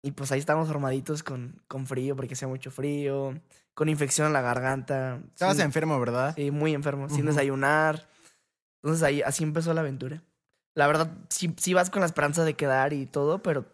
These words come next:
Speaker 1: sabes que, que hay mucha gente detrás de, de un reality así.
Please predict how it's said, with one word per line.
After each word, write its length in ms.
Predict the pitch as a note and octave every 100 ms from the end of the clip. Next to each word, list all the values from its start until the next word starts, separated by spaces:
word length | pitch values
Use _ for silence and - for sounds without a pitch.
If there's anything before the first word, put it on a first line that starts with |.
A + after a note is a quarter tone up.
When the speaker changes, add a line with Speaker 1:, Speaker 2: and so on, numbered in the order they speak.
| -
Speaker 1:
sabes 320 | C#3 D3 D3
que, 160 | D#3 C3+ _ -
que 80 |
hay 80 | C#3
mucha 280 | C3+ C#3+ -
gente 320 | - C#3 C3
detrás 360 | C#3+ A#2 A#2+ B2+
de, 240 | C3 A2 -
de 320 | F#2+ A2+ - _ _ -
un 120 | C#3
reality 320 | C#3+ C#3+ C#3+
así. 340 | B2+ - E3